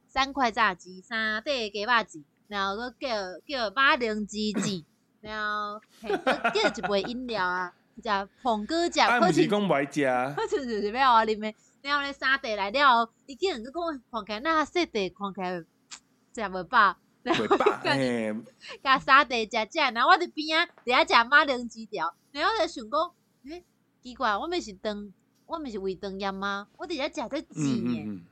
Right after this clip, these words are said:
Speaker 1: 马铃薯呢？
Speaker 2: 敢袂使，
Speaker 1: 安尼敢袂使？
Speaker 2: 嗯。
Speaker 1: 然后就，就安尼，就是好过一工，诶，我好亲像要好啊，就是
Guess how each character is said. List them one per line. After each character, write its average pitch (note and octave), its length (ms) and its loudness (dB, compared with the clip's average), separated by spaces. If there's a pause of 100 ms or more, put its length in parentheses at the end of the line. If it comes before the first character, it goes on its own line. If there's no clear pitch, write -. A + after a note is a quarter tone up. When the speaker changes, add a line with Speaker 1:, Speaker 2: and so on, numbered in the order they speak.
Speaker 1:
马 D4 120 -6 (140)
铃 D#4 280 -4
薯 A#3 120 -14 (180)
呢？ D4 80 2
Speaker 2:
敢 A3 100 2
袂 C#3 160 0
使， B2 140 -4
Speaker 1:
安 B2 340 -2
尼 A#2 60 -2
敢 A4 100 0
袂 G4 220 -4
使？ F#4 80 -4
Speaker 2:
嗯。 C#4 280 4 (340)
Speaker 1:
然 G#3+ 160 -8
后 A3 160 -8 (200)
就， B3+ 320 -2
就 D#3+ 60 -4
安 B3 180 -2
尼， C#4 220 -6
就 A3 100 -8
是 G#3 120 -14 (480)
好 G3 260 -4
过 C4 160 -10
一 F#3+ 140 -10
工， F#3+ 160 -6 (140)
诶， E4 200 -6 (540)
我 C#4+ 100 -16
好 D#4 140 -6
亲 B3 180 -12
像 F3+ 300 -12 (480)
要 A#3 160 -8
好 A3+ 240 -2
啊， C#3 180 -6 (320)
就 A3 80 -2
是 A#3+ 340 -2